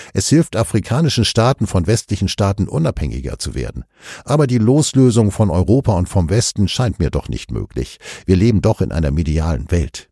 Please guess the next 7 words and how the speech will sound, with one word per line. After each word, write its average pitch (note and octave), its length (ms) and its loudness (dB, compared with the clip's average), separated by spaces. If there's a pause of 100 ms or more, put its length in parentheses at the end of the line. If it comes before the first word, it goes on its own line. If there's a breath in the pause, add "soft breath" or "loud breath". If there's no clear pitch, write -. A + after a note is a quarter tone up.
(100)
Die F#2 40 -2
Russen F2 380 2
nutzen F#2+ 380 0
Google, A2 440 2
sie - 140 -6
nutzen C#2+ 400 -4
YouTube. D#2+ 520 0